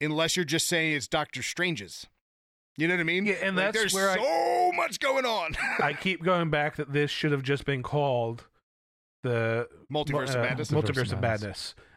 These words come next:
Speaker 1: And
Speaker 2: And
Speaker 1: just use Doctor Strange as a way to tell the story.
Speaker 2: Yep.
Speaker 1: But it sounds, you know, it's Book of Boba Fett, but it's
Speaker 3: <laughs> I was
Speaker 1: movie.
Speaker 3: just gonna say that.
Speaker 1: <laughs> It's, it's the War of Tatooine instead of the Book of Boba Fett. Maybe just call this the mul-, Mar-, Marvel's Multiverse of Madness. Boom. That's it.
Speaker 2: 'Cause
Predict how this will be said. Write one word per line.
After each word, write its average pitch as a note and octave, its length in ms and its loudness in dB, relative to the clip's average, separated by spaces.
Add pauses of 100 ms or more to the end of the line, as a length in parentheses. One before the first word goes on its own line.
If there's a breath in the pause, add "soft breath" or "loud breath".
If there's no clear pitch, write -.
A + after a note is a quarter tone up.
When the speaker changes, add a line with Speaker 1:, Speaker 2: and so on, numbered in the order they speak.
Speaker 1:
And C#3+ 100 -2
Speaker 2:
And C3 240 0
Speaker 1:
just B2 140 -2
use G#3 160 0
Doctor G3+ 320 -2
Strange G#3 280 0
as F3 120 0
a F3 40 2
way F#3 140 2
to E3 80 -4
tell F3+ 240 0
the C#3+ 80 -6
story. G#3+ 440 0
Speaker 2:
Yep. C3+ 180 0 (500 loud breath)
Speaker 1:
But - 160 0
it F3 240 -2
sounds, A3 320 0
you G#3+ 80 6
know, A3 80 6
it's G3+ 140 0
Book - 200 0
of G3+ 80 2
Boba G#3+ 220 4
Fett, B2+ 240 -4
but D3+ 120 -2
it's D3+ 80 0
Speaker 3:
<laughs> B2 40 2
I G#2+ 120 4
was A#2 80 2
Speaker 1:
movie. A2+ 100 -2
Speaker 3:
just - 180 0
gonna C3 140 4
say A2+ 260 0
that. A#2 240 2
Speaker 1:
<laughs> - 240 0 (120)
It's, D#3 280 -8 (260 loud breath)
it's D3+ 180 -8
the F3+ 120 0
War F#3+ 160 4
of E3+ 80 -2
Tatooine F#3+ 460 0
instead D3 220 -4
of D3 60 -2
the C3+ 60 -6
Book C#3 200 -4
of D3 60 -8
Boba D3+ 220 0
Fett. G2+ 220 -10
Maybe C3+ 180 -4
just C3 240 -6
call D#3 180 -2
this D3+ 140 -4
the - 100 -8
mul-, C#3+ 220 -4
Mar-, D#3+ 240 -2
Marvel's G3 400 2
Multiverse F#3 520 0
of C#3+ 100 -10
Madness. D3+ 400 -2 (320 soft breath)
Boom. A#2+ 280 -2 (340)
That's C#3+ 140 -4
it. F#3 40 2
Speaker 2:
'Cause F#3 180 0